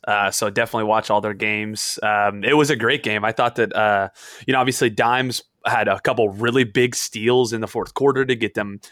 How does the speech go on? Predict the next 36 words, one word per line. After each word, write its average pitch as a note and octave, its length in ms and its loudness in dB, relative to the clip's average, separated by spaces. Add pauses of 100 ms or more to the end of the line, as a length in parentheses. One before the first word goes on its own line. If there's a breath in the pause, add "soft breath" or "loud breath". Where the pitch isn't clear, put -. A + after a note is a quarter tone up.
(100)
to A#2+ 80 -4
get A2+ 140 -4
them G#2+ 120 -2
free A#2 280 -2
points. A#2+ 360 -2
Sherm B2+ 400 0
had B2+ 180 2
a A2+ 40 0
big B2 260 2
steal C3 240 0
up B2 100 -2
the A#2+ 60 -4
court A#2+ 240 0
as G#2+ 140 -4
well G#2+ 300 2
to A2+ 80 -4
get A2+ 160 0
them A#2 140 -6
a A2 40 -4
free, A#2 320 2
a - 60 0
free B2 180 -2
basket A#2 540 0
and A2 200 -2 (320 loud breath)
to - 80 -14
kinda A2+ 340 2 (280)
just - 320 -4
fight, - 340 -4
fight A#2+ 320 -2
back A#2 220 -2
from A2+ 140 -6
the G#2+ 100 -2
deficit G#2+ 540 -4
they F#2+ 100 -4
had. F#2+ 260 0
So, G2 200 -2